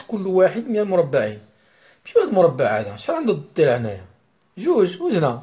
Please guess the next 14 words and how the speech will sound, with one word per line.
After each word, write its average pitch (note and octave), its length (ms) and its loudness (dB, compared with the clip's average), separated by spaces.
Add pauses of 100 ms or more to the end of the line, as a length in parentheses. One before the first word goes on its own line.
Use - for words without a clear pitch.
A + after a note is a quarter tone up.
جوج. F#3 260 -4
إذا A#3+ 100 -4
المساحة C4 280 0
شنو D#4+ 160 -2
هي؟ B3 200 2 (220)
جوج F#4 80 4
في D3 100 -4
جوج، E3+ 160 0
ربعة. C#3 420 -2 (520)
أنا G3+ 240 2
نعطيكم D#3 380 -6
الإجابة C#3 340 -6
مكتوبة A#2 260 -8
هنا. A#3 200 -4